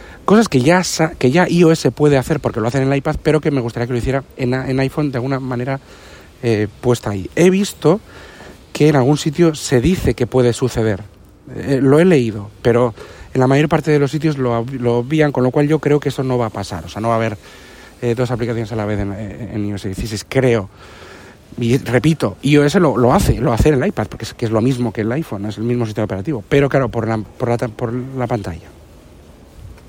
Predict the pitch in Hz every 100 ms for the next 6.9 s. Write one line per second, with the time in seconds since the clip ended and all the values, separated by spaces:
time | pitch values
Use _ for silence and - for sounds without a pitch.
0 | - - - - - - - - - -
1 | - - - - - 143 160 143 - 135
2 | 127 123 120 - - - - - - -
3 | - - - - - - 143 147 143 135
4 | 180 175 165 147 147 165 135 113 113 123
5 | 151 143 131 120 107 92 - 113 127 147
6 | 147 139 - 147 127 127 131 135